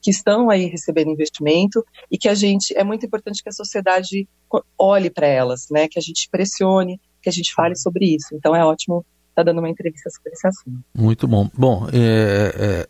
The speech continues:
Speaker 2: é, é uma retomada que a gente vê que vem acontecendo, como você destacou, e que, mas que infelizmente, infelizmente a gente ainda vê esses dados muito parecidos lá com aqueles dados de noventa e três, quando o Betinho criou, fundou a Ação,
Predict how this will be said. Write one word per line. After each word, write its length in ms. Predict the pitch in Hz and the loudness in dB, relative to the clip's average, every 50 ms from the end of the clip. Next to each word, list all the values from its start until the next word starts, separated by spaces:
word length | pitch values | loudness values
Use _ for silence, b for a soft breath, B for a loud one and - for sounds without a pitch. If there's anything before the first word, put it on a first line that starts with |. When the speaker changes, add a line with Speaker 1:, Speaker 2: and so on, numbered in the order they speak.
| _ - | _ -8
Speaker 2:
é, 80 | 113 | -6
é 60 | 113 - | -4 0
uma 180 | 123 123 131 123 | 0 2 2 4
retomada 560 | 127 135 135 - 147 127 123 127 123 117 113 | 2 2 2 2 2 4 4 4 2 2 0
que 80 | - | 0
a 40 | 127 | 0
gente 180 | 120 110 - 120 | 0 0 0 0
vê 180 | 110 117 117 | 2 2 2
que 140 | 113 - 123 | 2 0 -2
vem 300 | 107 101 107 113 117 110 | 0 2 2 2 4 2
acontecendo, 680 | 110 - - 113 113 - - - 123 123 143 165 160 | 2 2 0 -2 -2 -2 -2 0 0 2 2 0 0
como 180 | - 123 110 104 | 0 -2 -2 0
você 120 | - 117 | 0 -4
destacou, 680 | 107 - - - - 117 110 - - 135 143 165 170 B B B B B B B B B B _ - | -4 -4 -4 0 0 0 0 2 4 4 6 6 4 B B B B B B B B B B _ -2
e 180 | 120 117 120 | 0 0 0
que, 240 | 120 - - 143 135 | 0 0 0 2 2
mas 240 | 127 131 131 127 110 | 4 2 2 2 0
que 120 | 117 131 | 0 -2
infelizmente, 500 | 143 - 156 147 139 127 131 139 139 - - - | 0 2 2 4 4 4 4 2 0 -2 -2 -2
infelizmente 600 | 139 131 - 139 131 123 117 127 135 123 - 147 | -2 2 2 2 2 4 4 2 2 2 0 -2
a 60 | 147 | -2
gente 160 | - - 151 | -2 0 0
ainda 180 | 143 139 139 135 | 2 2 2 2
vê 420 | 123 120 131 139 143 139 101 78 | 2 4 4 4 4 2 0 0
esses 400 | - 123 117 - - 139 123 107 | -2 -2 -2 2 2 2 2 2
dados 640 | 101 117 120 123 127 131 127 131 123 - - - - 110 | 4 4 4 4 4 2 0 -2 -4 -4 -4 -4 -4 -4
muito 400 | 117 117 107 117 143 170 165 - | -4 -4 0 2 2 2 2 2
parecidos 460 | - 190 160 127 - - 160 165 - - - | 0 0 0 0 0 0 -2 -2 -2 -4 0
lá 340 | 139 139 147 165 180 208 220 | 2 4 4 4 4 2 2
com 80 | 220 | 0
aqueles 380 | 202 180 196 180 156 143 127 113 | 0 2 2 4 4 4 2 4
dados 300 | 127 131 143 151 139 131 | 4 4 4 2 0 -2
de 80 | 135 | 0
noventa 400 | 139 135 127 120 131 135 123 135 | 0 2 2 2 0 0 2 0
e 80 | 131 113 | 0 0
três, 400 | - - 123 123 131 143 143 - | 0 2 2 4 4 2 2 0
quando 220 | - 131 127 131 | -2 -2 0 2
o 60 | 131 123 | 2 2
Betinho 440 | 127 123 117 - - - 120 117 | 2 2 0 -2 -2 0 0 0
criou, 420 | - - 135 113 113 110 117 120 - B B B B B B | 0 2 2 4 4 4 4 2 0 B B B B B B
fundou 400 | B - 135 120 110 107 113 117 | B 0 2 2 4 4 4 4
a 60 | 113 | 4
Ação, 420 | 110 - - - 120 113 110 110 | 2 0 0 0 2 2 2 2